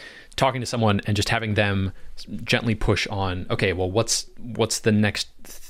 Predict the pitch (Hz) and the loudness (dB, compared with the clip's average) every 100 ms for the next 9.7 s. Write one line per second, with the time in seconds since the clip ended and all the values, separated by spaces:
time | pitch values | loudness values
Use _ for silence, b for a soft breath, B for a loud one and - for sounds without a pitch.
0 | - 131 113 117 123 110 151 135 - 160 | -8 -8 -6 0 2 2 2 2 0 0
1 | 139 139 131 123 - 95 92 95 B B | 0 0 0 2 2 2 0 -6 B B
2 | B B - 104 101 - 113 117 - 143 | B B 0 2 2 2 2 2 0 -2
3 | - 113 113 107 - 107 110 90 85 90 | 0 2 4 4 2 2 2 2 -2 -4
4 | b b b - - 107 101 95 92 90 | b b b -20 -6 -2 0 -2 -2 -4
5 | - - - - - 113 104 113 - - | -6 -12 -20 -12 -6 -2 0 2 2 2
6 | 120 117 110 98 92 - 98 98 92 92 | 0 2 2 2 0 0 2 2 0 0
7 | 98 98 - 101 - 101 95 95 92 92 | 0 -2 -4 -6 -2 -2 -2 -4 -2 -2
8 | 87 87 B B B B - 95 90 90 | -2 -4 B B B B -2 0 2 2
9 | 90 90 - 101 98 95 92 | 0 -4 -6 -4 -2 -2 -4